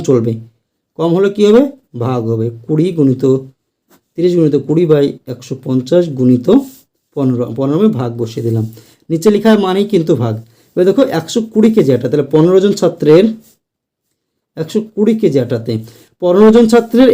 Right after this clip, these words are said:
এক কেজি আটাতে যতদিন চলে, পনেরো জন ছাত্রের একশো কুড়ি কেজি আটাতে তার থেকে বেশি দিন যাবে, বেশি হলে কি হবে? গুণ হবে। তাহলে তিরিশ গুণিত কুড়ি বা একশো পঞ্চাশ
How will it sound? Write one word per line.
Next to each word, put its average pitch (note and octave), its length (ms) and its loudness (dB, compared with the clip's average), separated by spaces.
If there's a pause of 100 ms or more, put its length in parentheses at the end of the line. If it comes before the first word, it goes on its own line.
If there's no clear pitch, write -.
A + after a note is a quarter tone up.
(120)
এক - 80 -4 (120)
কেজি A#3 260 2
আটাতে A3 220 0 (100)
যতদিন E3+ 380 0
চলে, B2 160 0 (120)
পনেরো F#3 300 4
জন A3 160 4
ছাত্রের A3 300 2 (140)
একশো G3+ 260 -2
কুড়ি G3+ 200 0
কেজি G#3+ 180 4
আটাতে A3 260 2
তার F#3 160 0
থেকে A3+ 120 2 (140)
বেশি G3+ 260 4
দিন G3+ 160 6
যাবে, A#2 180 0 (520)
বেশি E3+ 320 0
হলে A3 180 6
কি A3 120 0
হবে? A#3 140 4 (140)
গুণ D3 220 2
হবে। A#2 200 -2
তাহলে B2 240 -4
তিরিশ D#3 260 2 (100)
গুণিত A#2+ 220 0 (220)
কুড়ি C#3+ 280 0 (760)
বা B2+ 60 -12 (120)
একশো C3+ 160 -8 (120)
পঞ্চাশ C3 400 2